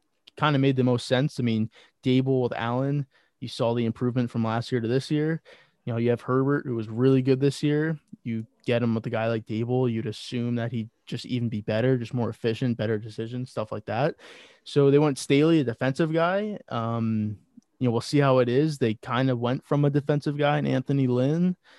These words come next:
So we'll see. I mean, Staley, I mean, he wasn't even, he was a linebackers coach until twenty, until this year. So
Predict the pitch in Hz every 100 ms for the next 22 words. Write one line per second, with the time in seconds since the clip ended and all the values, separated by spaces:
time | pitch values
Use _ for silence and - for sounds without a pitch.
0 | _ _ - - 139 127 123 120 120 -
1 | _ _ _ - 147 131 117 - - 123
2 | 170 160 120 113 - 127 135 135 127 120
3 | 120 123 143 156 143 143 139 127 117 113
4 | - _ - 156 143 110 135 160 117 -
5 | 117 - 123 123 120 117 - 123 117 110
6 | - 135 160 151 151 135 110 127 117 101
7 | 117 - 107 107